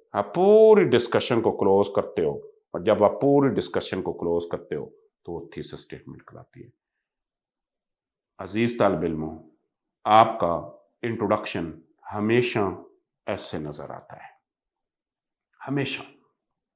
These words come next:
ये ब्रॉडर है, आहिस्ता आहिस्ता नैरो हो रहा है, और ये रिकमेंडेड बुक से मैप लिया गया है। कहता है, जनरल स्टेटमेंट इंड्यू-, इंट्रोड्यूस करता है,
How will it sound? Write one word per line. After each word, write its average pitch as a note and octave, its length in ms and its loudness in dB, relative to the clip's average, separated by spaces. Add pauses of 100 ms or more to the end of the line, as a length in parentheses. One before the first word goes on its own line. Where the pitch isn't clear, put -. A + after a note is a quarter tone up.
(840)
ये F#2 400 -10
ब्रॉडर A2+ 500 6
है, E2+ 280 0 (400)
आहिस्ता G#2+ 360 0
आहिस्ता F2+ 320 -2
नैरो F#2+ 400 4
हो F#2 160 6
रहा D2+ 140 -2
है, D2+ 280 -12 (300)
और G#2 140 -2
ये A#2+ 220 0
रिकमेंडेड E3+ 600 4
बुक A2 180 4
से - 160 -6
मैप F#2 300 -2
लिया E2+ 260 0
गया D2 160 -4
है। C2+ 60 -10 (560)
कहता B2+ 240 4
है, A#2+ 160 8
जनरल C#3 340 0
स्टेटमेंट A2 580 0
इंड्यू-, G#2+ 420 2
इंट्रोड्यूस B2 720 4
करता B2 300 2
है, E2+ 80 2